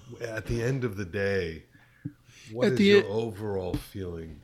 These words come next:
Speaker 1: about Jim Thorpe?
Speaker 2: He, uh, it was mostly admiration. Um, I decided it wasn't a tragedy,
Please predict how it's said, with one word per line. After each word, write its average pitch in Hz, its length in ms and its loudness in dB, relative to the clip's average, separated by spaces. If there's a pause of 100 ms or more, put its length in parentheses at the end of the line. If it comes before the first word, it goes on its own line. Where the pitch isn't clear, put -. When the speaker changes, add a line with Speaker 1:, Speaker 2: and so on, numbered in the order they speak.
(140)
Speaker 1:
about 76 360 -12
Jim 76 320 -16
Thorpe? - 180 -4
Speaker 2:
He, 202 400 4
uh, - 240 -2
it 285 140 6
was 180 180 6 (160)
mostly 196 580 6
admiration. 156 840 2 (460)
Um, 160 380 4 (380)
I 180 140 2
decided 185 500 6
it 156 80 6
wasn't 170 360 6
a - 20 8
tragedy, 175 640 4